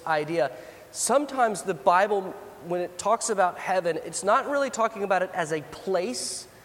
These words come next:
but a time. Okay?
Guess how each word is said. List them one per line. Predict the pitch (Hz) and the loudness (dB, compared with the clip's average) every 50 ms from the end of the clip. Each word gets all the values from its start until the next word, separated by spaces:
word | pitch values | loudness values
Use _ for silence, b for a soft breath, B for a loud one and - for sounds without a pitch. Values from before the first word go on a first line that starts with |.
| B B B B B B | B B B B B B
but | 185 175 | 0 0
a | 170 | 0
time. | 170 - - - 180 170 151 139 120 107 101 - - - - - - - - - - - - - - - - - - - - - - - - - - - - - - - - - - - - - - - - - - - - - - - - - - - - - - - - - - - - - - | 0 -2 -4 0 2 2 2 2 0 -2 -4 -10 -14 -16 -18 -20 -20 -20 -20 -20 -20 -20 -20 -20 -20 -20 -20 -20 -20 -20 -20 -20 -20 -20 -20 -20 -20 -20 -20 -20 -20 -20 -20 -20 -20 -20 -20 -20 -20 -20 -20 -20 -20 -20 -20 -20 -20 -20 -20 -20 -20 -20 -20 -20 -20 -20 -20 -20 -20 -20 -20 -12 -6
Okay? | 139 143 156 - | -2 -2 -2 -2